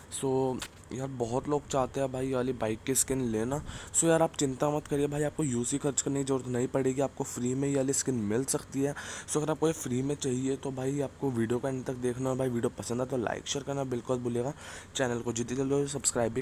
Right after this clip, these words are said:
कर दीजिएगा। So चलिए फिर without wasting more time, let's get started। So guys यार अब आप सोच रहे हो कि भाई जो यूसी वाली crate है मैं उसमें आपको free में कैसे दिला सकता हूँ, है ना। So भाई ये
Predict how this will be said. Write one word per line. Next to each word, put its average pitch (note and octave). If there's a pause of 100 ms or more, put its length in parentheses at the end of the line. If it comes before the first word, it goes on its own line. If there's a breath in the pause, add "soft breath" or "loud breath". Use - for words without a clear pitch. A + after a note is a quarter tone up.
कर A#2+
दीजिएगा। G2+ (400 loud breath)
So A2
चलिए B2
फिर C#3 (160)
without A#2
wasting C#3
more C#3
time, F#3
let's A2+
get G2+
started। F#2+
So C#3
guys C#3
यार C#3+
अब C#3
आप C3+
सोच B2+
रहे B2+
हो C3
कि C3
भाई A#2+
जो B2+
यूसी A#2+
वाली C#3
crate B2+
है C3+ (380 loud breath)
मैं C#3
उसमें D3+
आपको D3
free C#3+
में D3+
कैसे D3
दिला B2+
सकता G2+
हूँ, A2
है A#2
ना। C3+ (460 loud breath)
So D3
भाई C#3
ये D#3+